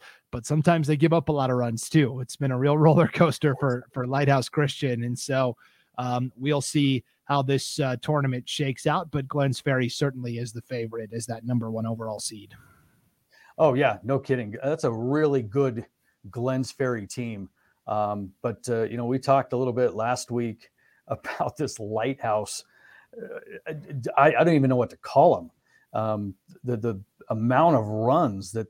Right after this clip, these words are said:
Speaker 2: they have been able to score is, is ridiculous. I mean, thirty runs a game in a couple of different, uh, games they had. Um, I'm pulling up their, their stuff now, but holy cow,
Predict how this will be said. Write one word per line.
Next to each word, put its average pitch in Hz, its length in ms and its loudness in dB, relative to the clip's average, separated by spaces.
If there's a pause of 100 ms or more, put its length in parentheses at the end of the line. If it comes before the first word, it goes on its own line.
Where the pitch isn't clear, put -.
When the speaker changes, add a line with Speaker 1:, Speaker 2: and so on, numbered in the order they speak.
(140)
Speaker 2:
they 123 280 -2
have 110 180 -2
been 120 160 0
able 120 220 0
to - 180 -12
score 131 640 2 (560)
is, 113 300 -6 (400)
is - 260 -10
ridiculous. 107 800 0
I 113 60 0
mean, 113 200 0 (220)
thirty 160 300 6
runs 135 320 2
a - 20 0
game 123 320 0
in 117 60 -2
a 104 80 -4 (160)
couple 135 280 2
of 117 80 0
different, 123 520 -2 (500)
uh, 110 160 0
games 117 380 0
they 123 140 4
had. 135 360 2 (380)
Um, 101 420 -4 (600)
I'm 120 180 -12 (160)
pulling 131 260 2
up 123 160 -2
their, 107 300 -2
their 104 120 -8
stuff - 400 2
now, 123 240 2
but 98 160 -6
holy 135 580 2
cow, 120 440 2